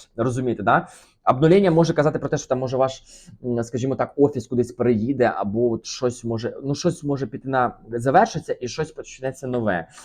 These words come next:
Ви якось можете боятися, що там щось може піти не туди.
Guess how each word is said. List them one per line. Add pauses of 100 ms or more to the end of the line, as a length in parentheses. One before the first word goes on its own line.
(240)
Ви
якось
можете
боятися,
що
там
щось (460)
може
піти
не
туди.